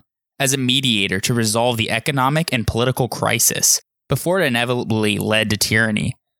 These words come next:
as was the case with so many of their neighbors. Solon flourished in the late seventh and early sixth centuries B C.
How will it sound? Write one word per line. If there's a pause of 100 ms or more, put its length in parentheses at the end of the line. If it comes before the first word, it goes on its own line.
(300)
as
was
the
case
with
so
many
of
their
neighbors. (1600)
Solon
flourished
in
the
late
seventh
and
early
sixth
centuries
B
C.